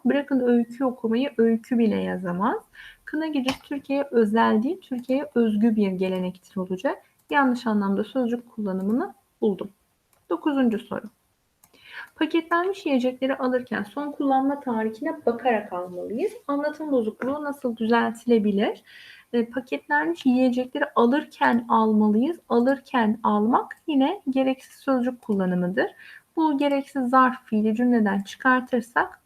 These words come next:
bozukluğu düzeltmiş oluruz. Dokuz Ceyhan.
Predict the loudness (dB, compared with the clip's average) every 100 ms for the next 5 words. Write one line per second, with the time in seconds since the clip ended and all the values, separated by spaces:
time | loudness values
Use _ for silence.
0 | _ -2 -2 -6 -6 -2 -2 2 2 2
1 | -4 -8 -6 -2 -2 -4 -8 _ _ _
2 | -4 -4 -2 -4 -4 _ _ _ _ -2
3 | 2 2 0 -4 -12